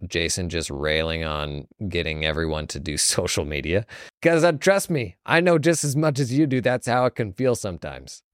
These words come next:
But it's just, it is such a, like, red pill thing. Like, once you are exposed to the value of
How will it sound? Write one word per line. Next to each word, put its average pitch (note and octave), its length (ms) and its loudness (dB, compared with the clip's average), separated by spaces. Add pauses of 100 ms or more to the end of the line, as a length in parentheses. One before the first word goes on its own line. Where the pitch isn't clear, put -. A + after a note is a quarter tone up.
But C#3+ 160 6
it's C3+ 160 -2
just, D3 360 2
it C3+ 140 0
is B2+ 140 0
such C#3+ 340 0
a, A2 180 2
like, F2 400 -2
red F2 500 -2
pill D#2+ 460 -2
thing. D2+ 280 -6
Like, D2+ 260 -6
once F#2+ 360 -4
you F#2+ 140 0
are E2 140 0
exposed F2 640 -2
to E2+ 180 -2
the F2+ 160 -4
value F2 500 0
of D#2 240 -6